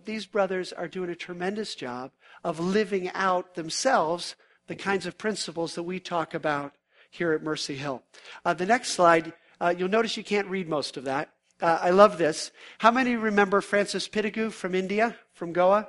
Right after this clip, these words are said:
in North Karnataka? Uh, Francis sent me this just yesterday, uh, and he has a great sense of humor, Francis does.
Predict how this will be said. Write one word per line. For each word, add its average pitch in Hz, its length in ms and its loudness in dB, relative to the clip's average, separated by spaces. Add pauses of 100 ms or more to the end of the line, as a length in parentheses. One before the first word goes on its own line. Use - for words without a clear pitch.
(140)
in 190 120 -8
North 175 220 -4
Karnataka? 185 600 0 (500)
Uh, 175 460 6
Francis 254 440 4
sent 233 220 0
me 190 80 4
this 180 240 0
just 180 220 -2
yesterday, 147 580 -2 (340)
uh, 165 380 6
and 180 220 0
he 196 160 -2
has 220 120 0
a 202 60 -6
great 220 240 2
sense - 320 -4
of 156 100 -8
humor, 165 280 -2
Francis 143 500 -6
does. 127 380 -8